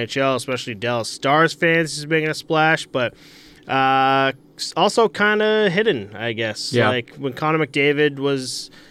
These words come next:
Speaker 1: having a splash in Edmonton, everyone knew about it. Uh, Ovechkin, Sidney Crosby, and his Jason Robinson, just let, just letting him do his thing, and he's, he's getting it done.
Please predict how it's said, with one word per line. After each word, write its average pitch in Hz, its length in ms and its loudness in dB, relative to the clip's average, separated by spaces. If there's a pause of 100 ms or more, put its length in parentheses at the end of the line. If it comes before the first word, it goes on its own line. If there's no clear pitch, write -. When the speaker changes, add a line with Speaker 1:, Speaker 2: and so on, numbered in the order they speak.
(120)
Speaker 1:
having 147 280 0
a 143 60 0
splash 143 440 0
in 143 80 -8
Edmonton, 143 680 -2
everyone 131 420 0
knew 135 140 2
about 135 340 2
it. 131 260 2 (380)
Uh, 113 560 -2
Ovechkin, 135 640 -2
Sidney 135 260 -2
Crosby, 131 680 0
and 113 220 -4
his 127 260 -4
Jason 131 300 -4
Robinson, 123 440 -4
just 135 300 -10 (840)
let, 190 220 0 (480)
just 240 320 -2
letting 208 280 4
him 185 120 0
do 185 180 6
his 175 220 2
thing, 117 480 0
and 123 140 -6
he's, 127 260 -6
he's 127 140 -8
getting 139 200 0
it 123 120 -6
done. 107 280 -4